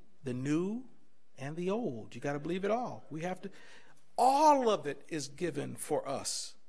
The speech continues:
so that we can know not just how to live, but we can see the mistakes that others have made. For a long time, I had the mindset of,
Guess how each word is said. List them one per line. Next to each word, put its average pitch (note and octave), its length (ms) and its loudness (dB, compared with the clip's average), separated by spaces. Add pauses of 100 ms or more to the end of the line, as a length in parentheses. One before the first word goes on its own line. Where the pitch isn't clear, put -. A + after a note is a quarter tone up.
(480)
so - 220 4
that D3+ 240 4
we G#3 200 4
can E3+ 320 -4
know E3 440 -2 (760)
not D#3 480 8
just G3+ 300 4
how B3+ 340 2
to G#3+ 80 2
live, A2+ 460 -2 (280)
but F3+ 160 4
we A3 140 6
can F#3+ 240 0
see - 240 2
the G3+ 100 -2
mistakes F#3 440 2
that C4 180 0
others D4+ 360 -2
have D3+ 180 -2
made. A#2+ 360 -4 (2250)
For A#3 180 10
a G#3+ 40 10
long C4 280 10
time, G3+ 500 6 (800)
I G3 200 6
had F#3+ 260 2
the E3+ 60 0
mindset F3 720 2
of, B2+ 460 0